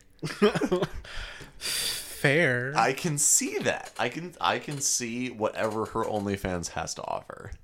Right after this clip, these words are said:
Speaker 2: And I don't
Speaker 1: See.
Speaker 2: have to give her five dollars.
Speaker 1: In fairness, I follow quite a few. And I have an OnlyFans and I'm subscribed to someone's free stuff because he's like, "Here, do, do this for free." And he'll, like, send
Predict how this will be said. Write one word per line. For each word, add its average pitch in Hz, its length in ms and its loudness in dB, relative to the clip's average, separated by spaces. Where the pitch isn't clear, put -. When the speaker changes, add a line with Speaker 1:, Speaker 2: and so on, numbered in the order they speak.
Speaker 2:
And 98 120 -2
I 90 80 0
don't 87 300 2
Speaker 1:
See. 90 60 0
Speaker 2:
have 87 140 2
to 101 80 -2
give 85 200 -4
her 82 120 -4
five - 260 -4
dollars. - 480 -8
Speaker 1:
In 160 160 0
fairness, - 760 -8
I 123 100 -12
follow 135 440 0
quite 131 220 -2
a 120 40 -4
few. 80 580 -12
And 135 200 -4
I 135 180 2
have 156 260 2
an 151 80 2
OnlyFans 135 440 -2
and 117 100 -2
I'm 117 60 -4
subscribed 117 400 -4
to - 60 -8
someone's 104 400 -6
free 101 320 -8
stuff 139 420 -4
because 123 260 -10
he's 117 140 -6
like, - 180 -8
"Here, 156 140 0
do, 151 180 4
do 147 140 2
this 147 140 0
for 143 80 -6
free." 139 200 -2
And 113 80 -4
he'll, - 80 -8
like, - 160 -6
send 113 380 -8